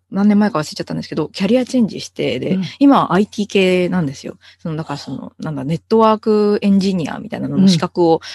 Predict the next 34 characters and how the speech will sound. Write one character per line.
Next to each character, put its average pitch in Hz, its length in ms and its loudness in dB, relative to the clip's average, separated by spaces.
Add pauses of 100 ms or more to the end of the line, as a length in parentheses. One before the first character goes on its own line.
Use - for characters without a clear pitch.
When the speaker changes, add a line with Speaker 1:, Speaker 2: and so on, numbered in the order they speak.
(280)
Speaker 1:
ま 190 80 4
あ、 - 40 0
ち - 100 0
ょ - 20 0
っ - 20 -20
と - 80 -6
そ - 140 -4
の 113 120 -2
仕 - 140 -4
事 165 160 0
が 156 120 2
な 165 120 0
く 170 80 -4
な 175 80 0
っ 165 40 -2
た - 100 -8
時 113 200 -10
に、 - 140 -4
れ-、 139 180 -4 (180)
あ 139 60 -4
の、 131 100 -6
Speaker 2:
は 147 120 -4
い。 156 40 -2
Speaker 1:
勉 147 80 -4
強 156 140 0
し - 140 -6
て、 285 180 4
で、 147 120 -2
取 165 160 -4
っ - 20 -18
て、 - 140 -6
Speaker 2:
う - 20 -
ん。 - 20 4
Speaker 1:
で、 170 240 2